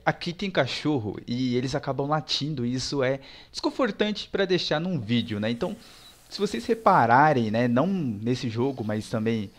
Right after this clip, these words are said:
nos vídeos, quando tiver cortes, é por causa que é o cachorro que latiu e eu cortei.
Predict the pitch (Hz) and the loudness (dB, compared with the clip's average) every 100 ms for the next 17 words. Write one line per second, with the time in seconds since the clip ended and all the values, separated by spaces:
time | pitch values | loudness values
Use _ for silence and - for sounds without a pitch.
0 | - - - 226 127 180 131 98 - - | -20 -14 -6 -4 0 0 -2 -4 -8 -16
1 | - - - - 135 143 127 120 110 107 | -20 -20 -20 -10 -6 -2 2 2 2 4
2 | 131 127 - 98 90 - - - - 113 | 4 4 0 -6 -6 -14 -16 -18 -8 -6
3 | - 131 123 131 143 - 131 131 143 139 | 0 0 2 0 0 0 -2 0 -2 0
4 | - 113 131 131 127 139 135 - 92 | -2 0 0 0 0 0 0 0 -4